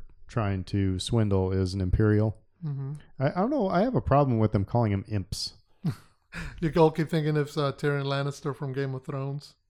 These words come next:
Speaker 1: Uh, I've never seen a full episode of Game of Thrones.
Speaker 2: Okay, so, well, that's what I thought
Speaker 1: I'm
Speaker 2: of.
Speaker 1: sorry.
Speaker 2: <laughs>
Speaker 1: That's for
Speaker 2: It's
Speaker 1: another
Speaker 2: okay.
Speaker 1: podcast, yeah.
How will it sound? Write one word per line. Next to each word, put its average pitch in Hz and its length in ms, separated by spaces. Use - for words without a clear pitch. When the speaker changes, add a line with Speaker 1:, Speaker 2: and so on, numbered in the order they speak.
Speaker 1:
Uh, 117 160
I've 98 140
never 87 280
seen 92 340
a 87 40
full 92 260
episode 87 360
of 87 60
Game 87 180
of 85 60
Thrones. 87 340
Speaker 2:
Okay, 127 300
so, 127 220
well, 123 180
that's 135 240
what 175 80
I 160 40
thought - 280
Speaker 1:
I'm 104 100
Speaker 2:
of. 101 60
Speaker 1:
sorry. 101 280
Speaker 2:
<laughs> - 120
Speaker 1:
That's 110 260
for 113 140
Speaker 2:
It's 107 80
Speaker 1:
another 110 180
Speaker 2:
okay. - 100
Speaker 1:
podcast, 107 600
yeah. 104 300